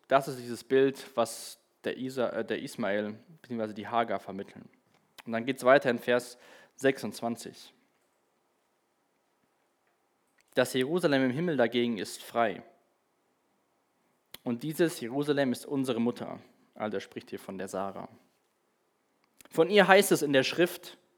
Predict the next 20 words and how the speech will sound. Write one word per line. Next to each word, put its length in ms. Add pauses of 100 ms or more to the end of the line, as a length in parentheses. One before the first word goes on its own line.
(680)
‚Freue 440
dich, 240
du 120
Unfruchtbare, 880 (100)
die 60
du 80
nie 260
ein 140
Kind 260
zur 140
Welt 180
gebracht 400
hast. 340 (600)
Brich 280
in 120
Jubel 300
aus 240
und 80
jau-, 340
jauchze, 800